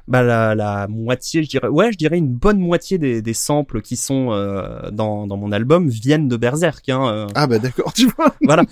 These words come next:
Speaker 1: genre par exemple, Silly, euh, la troisième track, euh, Silly Deconstruction, donc on a d'abord du sample de Princesse Mononoke, euh,
Speaker 2: Très bon
Speaker 1: voilà.
Speaker 2: morceau aussi, hein.
Speaker 1: Merci.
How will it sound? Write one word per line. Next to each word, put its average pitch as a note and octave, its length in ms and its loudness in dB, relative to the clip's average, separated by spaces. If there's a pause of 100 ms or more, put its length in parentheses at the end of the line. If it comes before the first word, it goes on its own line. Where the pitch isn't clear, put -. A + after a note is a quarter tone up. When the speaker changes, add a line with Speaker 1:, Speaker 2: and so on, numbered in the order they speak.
(120)
Speaker 1:
genre D3+ 220 4
par D3 160 2
exemple, C#3+ 520 2
Silly, C#3+ 560 -2
euh, C3 220 4
la B2 120 4
troisième C3 380 2
track, - 380 0 (100)
euh, G#2+ 480 0
Silly C3 280 -6
Deconstruction, B2+ 640 -2
donc A#2+ 200 0
on A2+ 80 0
a A2 80 2
d'abord A#2 240 2
du A2+ 140 -8
sample B2 420 -2
de - 60 -10
Princesse - 400 -4
Mononoke, A2 420 -2
euh, A2+ 380 0
Speaker 2:
Très F#2+ 160 -6
bon A2+ 80 -2
Speaker 1:
voilà. B2+ 220 4
Speaker 2:
morceau B2 160 0
aussi, A2+ 240 -8
hein. B2 100 -6 (640)
Speaker 1:
Merci. - 380 0